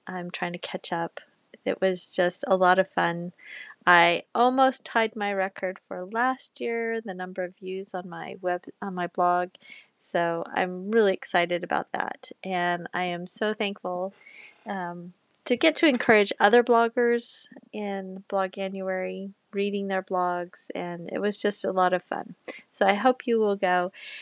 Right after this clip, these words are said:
um, if you haven't already, and check out, um, the WordPress Blog January posts. Um, there are so many, uh, a lot of people participated.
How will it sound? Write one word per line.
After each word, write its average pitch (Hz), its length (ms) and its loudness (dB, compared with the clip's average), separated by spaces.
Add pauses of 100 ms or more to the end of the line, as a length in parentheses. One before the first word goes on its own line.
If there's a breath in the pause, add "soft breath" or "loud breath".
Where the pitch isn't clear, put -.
(160 loud breath)
um, 185 300 0
if 185 120 -8
you - 120 -4
haven't 240 580 2
already, 180 640 4
and 170 480 -6 (300 soft breath)
check 311 300 0
out, - 440 4 (200)
um, 185 480 -8 (100)
the 190 100 -6
WordPress 185 680 -6
Blog 175 240 -6
January 175 600 -6
posts. - 600 -6
Um, 175 340 -6
there 175 160 -6
are 175 60 -6
so 202 320 -2
many, 185 580 -8 (180)
uh, - 120 -4 (160)
a 202 80 2
lot 220 320 6
of 180 100 -4
people - 320 -8
participated. - 920 -8